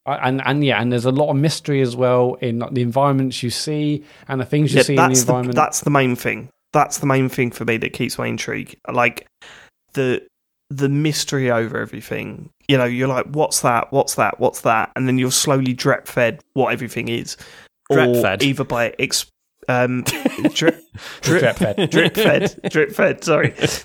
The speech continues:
Speaker 2: Um, what everything is. So, like, um, you know, you're seeing these red vines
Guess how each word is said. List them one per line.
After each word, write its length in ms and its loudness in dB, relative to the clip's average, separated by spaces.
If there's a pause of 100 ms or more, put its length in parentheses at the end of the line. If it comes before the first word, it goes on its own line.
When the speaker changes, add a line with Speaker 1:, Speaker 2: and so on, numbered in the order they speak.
(160)
Speaker 2:
Um, 440 0
what 220 -2
everything 360 0
is. 180 0
So, 200 0
like, 460 -2 (400)
um, 600 0 (260)
you 140 2
know, 80 0
you're 260 0
seeing 300 2
these 180 0
red 220 2
vines 680 -2